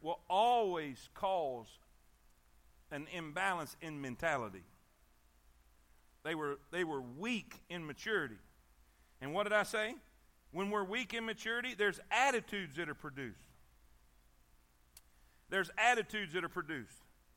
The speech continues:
I, I read, I'm, I'm not gonna read it tonight. You can go home and read your notes tonight. In First Corinthians, Paul was dealing with a really immature church and a really carnal church and a fleshly church. And he said, he said, "You got, you got bad attitudes."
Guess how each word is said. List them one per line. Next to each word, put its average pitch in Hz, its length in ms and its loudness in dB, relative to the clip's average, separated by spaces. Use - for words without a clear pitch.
I, 185 160 4
I 208 60 8
read, 233 440 4
I'm, 214 120 2
I'm 202 180 0
not 220 120 2
gonna 208 140 -2
read 208 160 -2
it 143 80 -14
tonight. 196 280 2
You 196 100 -6
can 202 80 -6
go 196 140 0
home 202 140 -2
and 175 100 -6
read 190 180 -4
your 170 100 -4
notes 180 260 -4
tonight. 170 340 -2
In 160 120 -6
First 214 280 2
Corinthians, 196 560 -2
Paul 208 300 4
was 175 120 -2
dealing 196 280 0
with 180 100 -4
a 165 60 -2
really 202 300 2
immature 208 560 -4
church 233 420 -4
and 143 80 -8
a 139 40 -6
really 185 240 -2
carnal 214 520 -2
church 226 340 -4
and 131 80 -10
a - 20 -14
fleshly 175 440 -6
church. 233 340 -2
And 160 80 -4
he 196 60 -2
said, 214 340 0
he 208 120 -6
said, 196 220 -2
"You 233 120 -6
got, 208 280 2
you 240 80 -8
got 180 220 4
bad 185 200 4
attitudes." 185 600 0